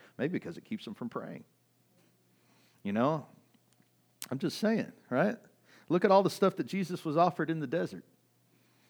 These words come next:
He was offered wealth. He was offered all the kingdoms of this world. Listen, they'll all bow at you right here, just not up there, right? He was offered, you know,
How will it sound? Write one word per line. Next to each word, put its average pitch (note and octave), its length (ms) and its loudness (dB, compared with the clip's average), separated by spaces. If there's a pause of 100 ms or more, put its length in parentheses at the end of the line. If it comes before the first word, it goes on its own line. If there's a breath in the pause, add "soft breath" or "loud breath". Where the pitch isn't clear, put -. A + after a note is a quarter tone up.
(200 soft breath)
He D#3+ 100 -4
was A3 140 -2
offered A#2+ 340 4
wealth. C#3+ 380 -2 (460)
He F#3 120 0
was G#3+ 140 -2
offered D#3+ 280 4
all E3+ 140 4
the D#3+ 80 -4
kingdoms F3+ 440 -2
of F3 100 -2
this F3 180 -4
world. F3+ 160 -4
Listen, G#3 220 -4
they'll F#3+ 100 -2
all G3 220 2
bow D3 300 0
at D3 220 -2
you C#3+ 80 -6
right C3+ 200 2
here, E3+ 340 -4 (180)
just - 180 -10
not F#2+ 160 -4
up - 120 -8
there, D#2 320 -8 (800 soft breath)
right? D3+ 280 -4 (1300 soft breath)
He G#2+ 100 -8
was B2 140 -4
offered, C3+ 360 0 (220)
you B2+ 100 -2
know, B2+ 220 -2